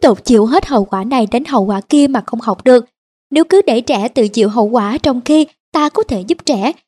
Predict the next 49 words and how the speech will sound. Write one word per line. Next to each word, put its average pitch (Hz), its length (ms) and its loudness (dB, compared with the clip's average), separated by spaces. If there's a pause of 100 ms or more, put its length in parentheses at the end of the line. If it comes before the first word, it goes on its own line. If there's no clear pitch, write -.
(140)
thì 359 100 4
trẻ 269 220 2
sẽ 269 220 0
nghĩ 240 220 -2
nó 240 320 -2
không - 200 0
được - 180 -2
yêu 240 120 2
thương, 285 280 4 (220)
không 370 240 0
thể 226 140 -2
mong 226 240 -2
chờ 220 200 -2
gì 196 280 0
vào 185 180 -4
bố 190 180 0
mẹ. 247 300 0 (680)
Còn 226 260 2
biện 208 160 2
pháp - 180 -2
cuối 359 120 6
cùng 240 260 2
là 190 100 -2
hối 233 200 -2
lộ. 240 260 4 (360)
Trẻ 285 220 0
chẳng 294 220 -2
bị 285 100 0
đau 269 240 0
đớn 269 300 0
gì 254 160 4
mà 208 140 -4
lại 190 240 -6
rất - 180 -6
hớn 311 180 0 (100)
hở 202 160 2 (100)
vì 240 100 -2
có 320 180 -2
thưởng, 277 320 0 (340)
nhưng 403 160 2
nhược 285 200 2
điểm 220 200 2
lớn 247 220 0
nhất 453 180 0
của 330 80 2
biện 190 200 0
pháp - 220 -2
hối 359 180 4
lộ 277 220 6